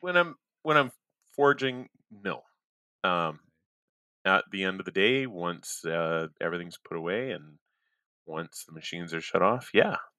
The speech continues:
crack a beer. Yeah, that's, you know what, and that's really part of the sh-, the whole shop experience, right? I mean, like, we have people in, and at the end of the day, once your,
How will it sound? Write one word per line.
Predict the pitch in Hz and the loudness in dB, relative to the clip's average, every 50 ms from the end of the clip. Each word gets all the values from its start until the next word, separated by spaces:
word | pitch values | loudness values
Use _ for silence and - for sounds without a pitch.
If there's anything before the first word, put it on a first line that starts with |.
| _ _ _ _ - | _ _ _ _ 0
crack | - - 82 - - | 4 4 4 4 0
a | - | -8
beer. | 87 104 131 135 87 - - - _ _ _ - | -4 -2 -2 -2 -2 -6 -10 -20 _ _ _ -6
Yeah, | - 107 123 98 80 - - | -4 -2 -2 -2 -4 0 8
that's, | - 127 143 - - - - - - - - | 8 8 8 8 2 -10 -12 -18 -18 -10 -2
you | - 180 | 2 4
know | 185 185 | 6 8
what, | 175 139 135 - - | 8 8 8 8 6
and | 120 117 | 6 8
that's | 120 117 110 - - - | 10 8 8 6 4 2
really | 104 98 95 | 4 4 4
part | - - - 98 90 87 87 | 2 2 4 6 6 6 4
of | 82 78 71 - - - | 0 -2 -4 -10 -10 -6
the | 82 80 80 78 | -4 -2 -2 -4
sh-, | 73 - - - - - - - - - - - | -6 -8 -12 -12 -12 -12 -12 -14 -14 -16 -18 -16
the | 85 | -16
whole | 82 80 85 80 80 76 _ _ _ _ _ _ _ _ _ _ - | -16 -14 -14 -14 -14 -14 _ _ _ _ _ _ _ _ _ _ -12
shop | - - - 92 82 80 78 - - | -10 -6 -2 0 0 0 0 -2 -6
experience, | - - - - - - 95 110 95 71 65 - - - - | -12 -12 -12 -8 -2 2 4 4 4 2 -2 -10 -16 -14 -10
right? | - 71 78 87 101 - - - | -6 -4 -4 -4 -4 -6 -12 -16
I | 78 | -16
mean, | 78 78 78 76 _ _ _ _ _ _ _ _ _ _ _ _ _ _ - | -16 -16 -18 -20 _ _ _ _ _ _ _ _ _ _ _ _ _ _ -20
like, | - - - - | -20 -18 -14 -12
we | 87 82 | -12 -8
have | 80 85 80 78 - - | -4 -2 -4 -4 -4 -8
people | - 87 82 - 82 85 | -10 -10 -8 -6 -4 -4
in, | 87 85 78 | -4 -2 -4
and | 78 76 | -6 -6
at | 73 76 - - | -8 -8 -10 -8
the | - 85 87 87 | -6 -4 -2 -2
end | 92 92 95 | -2 -2 -2
of | 78 | -2
the | - | 0
day, | - 98 95 87 | 2 2 2 2
once | 80 82 85 85 - - - | 0 -4 -6 -8 -8 -10 -10
your, | 85 85 82 82 82 82 80 80 78 | -8 -4 -4 -2 -2 -2 -2 -4 -6